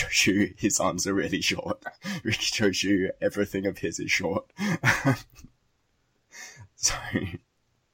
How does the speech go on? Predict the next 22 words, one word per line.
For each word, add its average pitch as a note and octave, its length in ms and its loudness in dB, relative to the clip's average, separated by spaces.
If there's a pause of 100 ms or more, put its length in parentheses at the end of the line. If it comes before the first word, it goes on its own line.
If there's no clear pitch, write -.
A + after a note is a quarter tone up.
(640)
That's, - 240 -4
uh, F#2 140 4
that's G2+ 260 0
one F#2+ 300 0
sort F2+ 220 -6
of, F2 280 -8 (300)
<laughs> - 540 -10
one - 220 -10
of F#2 120 -8
my E2 140 -4
favorite, F2+ 520 -6 (380)
uh, E2+ 240 -4 (100)
did F2 160 -4
you F2+ 140 -2
know F2 160 -2
things, F2 440 -6
bits - 240 -6
of F2 80 -6
trivia F2+ 320 -4
about E2+ 220 -6
Riki E2+ 180 -10
Choshu. E2 460 -8